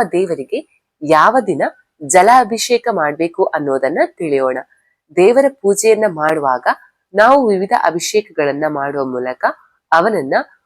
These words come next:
ಒಲಿಸಿಕೊಳ್ಳಲು ಪ್ರಯತ್ನಿಸ್ತೇವೆ. ಅವುಗಳಲ್ಲಿ ಜಲ ಅಭಿಷೇಕ ಕೂಡ ಪ್ರಮುಖವಾದದ್ದು ಆಗಿರುತ್ತೆ.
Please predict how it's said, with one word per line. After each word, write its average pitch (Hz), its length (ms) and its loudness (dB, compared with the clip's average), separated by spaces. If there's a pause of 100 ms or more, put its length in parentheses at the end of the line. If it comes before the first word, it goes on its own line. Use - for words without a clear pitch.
(120)
ಒಲಿಸಿಕೊಳ್ಳಲು 175 760 2
ಪ್ರಯತ್ನಿಸ್ತೇವೆ. - 1120 -4
ಅವುಗಳಲ್ಲಿ 190 760 2 (120)
ಜಲ 170 260 2 (100)
ಅಭಿಷೇಕ 170 540 -2
ಕೂಡ 131 220 -6 (100)
ಪ್ರಮುಖವಾದದ್ದು 156 960 -2 (100)
ಆಗಿರುತ್ತೆ. 131 640 0